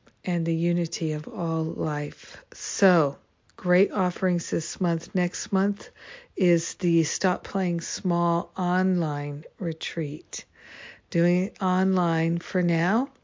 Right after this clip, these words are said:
and we'll see maybe later in the year, next year, <clears throat> we can definitely meet in person. In the meantime, it's wonderful to do it online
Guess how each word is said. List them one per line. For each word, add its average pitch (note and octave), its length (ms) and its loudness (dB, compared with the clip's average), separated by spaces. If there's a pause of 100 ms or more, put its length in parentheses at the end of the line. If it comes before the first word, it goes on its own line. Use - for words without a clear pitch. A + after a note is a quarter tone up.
(320)
and F3 240 0
we'll E3+ 140 -2
see F3 540 0 (520)
maybe E3+ 260 2
later E3 360 2
in E3 100 0
the D#3+ 120 0
year, D#3+ 440 -2
next D#3+ 400 -4
year, D#3+ 300 0 (280)
<clears throat> - 600 -10
we F#3 140 -2
can D#3+ 260 -4
definitely D#3+ 800 -2 (440)
meet F#3+ 320 4
in G3 180 2
person. G#3 640 2 (560)
In G3 140 4
the F#3 60 4
meantime, F#3 480 2
it's - 220 -4
wonderful G#3 380 0
to - 140 -6
do F3 180 0
it E3+ 60 0
online E3+ 560 0